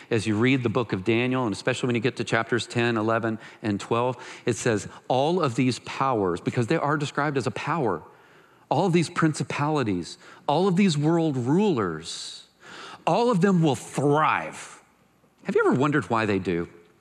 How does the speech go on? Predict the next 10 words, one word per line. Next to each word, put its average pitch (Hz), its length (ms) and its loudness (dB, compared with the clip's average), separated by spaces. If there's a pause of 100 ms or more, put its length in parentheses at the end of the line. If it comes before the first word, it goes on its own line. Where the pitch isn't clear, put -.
(720)
Have 151 80 0
you 202 60 4
ever 196 140 2
wondered 123 300 0
that? 127 200 0 (1400)
Daniel, 151 400 2
Daniel 143 340 2
was 110 120 -2
pointing 120 240 0
out, 117 100 0